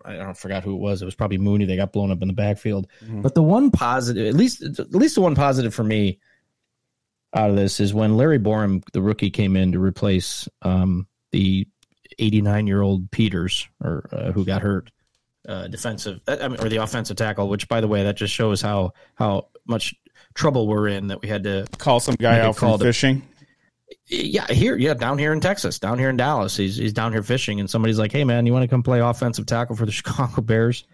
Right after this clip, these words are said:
Speaker 2: We'll give
Speaker 1: Here,
Speaker 2: you a
Speaker 1: here's
Speaker 2: million.
Speaker 1: whatever millions of dollars they gave him.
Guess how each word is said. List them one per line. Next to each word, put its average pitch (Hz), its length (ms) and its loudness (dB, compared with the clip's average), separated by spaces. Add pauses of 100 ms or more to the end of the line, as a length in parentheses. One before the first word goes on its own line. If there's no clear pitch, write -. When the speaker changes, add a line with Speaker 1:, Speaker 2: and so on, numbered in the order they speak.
Speaker 2:
We'll 98 100 -10
give 113 180 6
Speaker 1:
Here, - 20 4
Speaker 2:
you 107 60 4
a - 40 4
Speaker 1:
here's 110 120 6
Speaker 2:
million. 120 140 2
Speaker 1:
whatever 104 240 2
millions 104 480 0
of 101 60 0
dollars 101 320 0
they 98 80 0
gave 101 180 2
him. 95 140 0